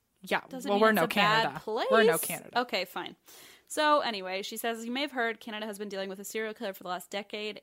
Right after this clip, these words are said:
Speaker 2: and the arrest slash court date, court case is set to wrap up tomorrow." So she literally said
Speaker 1: Oh,
Speaker 2: this, like,
Speaker 1: wow.
Speaker 2: the day. So I was already,
Speaker 1: This is,
Speaker 2: like,
Speaker 1: like, super topical.
Speaker 2: It was, and I was super invested in this,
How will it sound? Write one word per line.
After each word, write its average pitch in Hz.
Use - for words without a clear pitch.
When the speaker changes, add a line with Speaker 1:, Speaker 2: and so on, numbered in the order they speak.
Speaker 2:
and 190
the 185
arrest 214
slash 185
court 302
date, 208
court 269
case 220
is 214
set 226
to 240
wrap 208
up -
tomorrow." 202
So 196
she 240
literally 240
said 247
Speaker 1:
Oh, 233
Speaker 2:
this, 170
like, 220
Speaker 1:
wow. 170
Speaker 2:
the 226
day. 196
So -
I 247
was 320
already, 262
Speaker 1:
This 240
is, 208
Speaker 2:
like, 226
Speaker 1:
like, -
super 294
topical. 220
Speaker 2:
It 311
was, 349
and 254
I 262
was 262
super 330
invested 277
in 240
this, 214